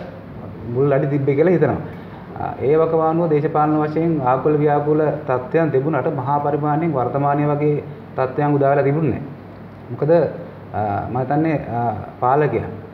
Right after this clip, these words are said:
ඉතාමත්ම රටට ආදරයෙන්, ගෞරවයෙන්, ඒ වගේම තමන්ගේ කාර්ය, අ, නිසියාකාරව ඉෂ්ට කරන්න සෑම මොහොතකම උත්සාහ කරා.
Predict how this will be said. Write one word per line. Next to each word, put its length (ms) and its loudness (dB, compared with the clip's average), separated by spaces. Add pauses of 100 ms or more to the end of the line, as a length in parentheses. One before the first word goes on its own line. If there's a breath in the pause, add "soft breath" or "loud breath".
(160)
ඉතාමත්ම 460 0
රටට 300 0
ආදරයෙන්, 500 2
ගෞරවයෙන්, 600 2 (460 loud breath)
ඒ 80 0
වගේම 320 0
තමන්ගේ 380 0
කාර්ය, 420 2
අ, 240 -6
නිසියාකාරව 640 2
ඉෂ්ට 200 -2
කරන්න 460 0
සෑම 220 2
මොහොතකම 420 0
උත්සාහ 300 -4
කරා. 220 0